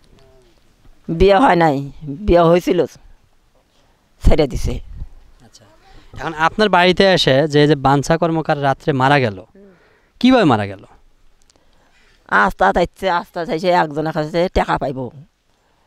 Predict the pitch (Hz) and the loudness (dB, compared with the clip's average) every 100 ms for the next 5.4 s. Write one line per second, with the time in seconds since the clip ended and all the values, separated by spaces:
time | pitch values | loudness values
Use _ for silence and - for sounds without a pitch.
0 | _ _ _ 208 202 196 294 226 339 - | _ _ _ 2 2 2 2 2 0 -2
1 | 233 196 190 190 208 190 180 156 147 147 | 0 -2 -4 -6 -4 -2 -2 -4 -4 -10
2 | - - _ _ _ _ _ _ 180 208 | -12 -18 _ _ _ _ _ _ -4 0
3 | 208 - 220 254 285 - _ _ _ _ | 0 2 2 2 -2 -8 _ _ _ _
4 | _ _ _ _ _ _ - 185 247 208 | _ _ _ _ _ _ -4 -4 -2 -2
5 | 196 196 202 285 | 2 0 0 -4